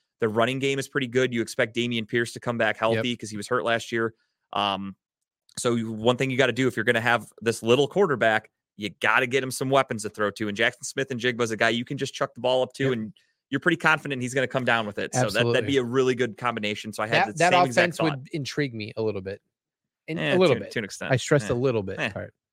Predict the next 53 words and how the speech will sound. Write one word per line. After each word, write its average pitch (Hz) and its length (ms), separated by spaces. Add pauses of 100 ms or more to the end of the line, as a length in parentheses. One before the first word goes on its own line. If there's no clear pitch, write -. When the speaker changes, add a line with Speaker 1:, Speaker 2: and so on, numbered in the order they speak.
(120)
Speaker 1:
E-, 107 100
emphasis 120 380
on 110 120
little 104 360
Speaker 2:
<laughs> - 240 (220)
Speaker 1:
with 113 360
Bryce 113 300
Young 113 180
back 104 220
there. 113 240 (380)
Uh, 147 280
next 151 340
up, 165 160
we 156 140
do 156 180
have 147 340
the 151 140
New 160 200
York 170 340
Football 147 560
Shitty 165 420
Jets. 139 380
That 135 220
team 147 260
can 117 160
go 104 180 (120)
fuck 151 200
itself 135 400
'cause 113 160
my 110 100
friends 117 320
are 107 60
Jets 110 300
fans, 104 340
so 104 80
I 95 80
hate 151 320
them. 165 260 (320)
And 120 100
I'm 208 120
open 220 280
with 101 140
my 101 100
friends. 98 320
I 104 60
tell 147 220
them 101 140
that. 92 180
I'm 101 100
like, 107 220
"You 107 80
know 110 120
what? 113 180